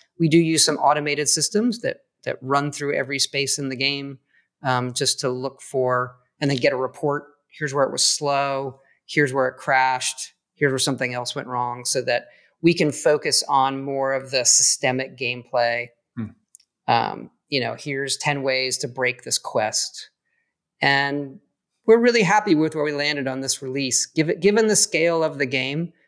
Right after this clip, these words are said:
Speaker 1: I
Speaker 2: Yeah.
Speaker 1: think the team just did an amazing job. It's not perfect by any means. Like, there are things that we're obviously fixing and gonna continue to fix. But given the scale of it, where we ended up both on a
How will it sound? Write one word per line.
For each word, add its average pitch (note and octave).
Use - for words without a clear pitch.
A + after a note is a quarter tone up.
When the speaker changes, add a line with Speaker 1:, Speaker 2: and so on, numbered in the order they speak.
Speaker 1:
I D#3
Speaker 2:
Yeah. B2+
Speaker 1:
think C3+
the C3+
team C3
just B2
did B2+
an C3+
amazing B2+
job. E3+
It's C#3+
not D3
perfect F#3+
by C#3
any D3
means. G#3+
Like, C3
there C3+
are C3
things C3+
that C#3
we're B2+
obviously C3
fixing D3
and B2+
gonna B2+
continue C3
to C3
fix. -
But E3
given G3+
the C#3+
scale C#3
of C3+
it, C3+
where C#3
we C3+
ended C3
up C3+
both C3
on B2+
a B2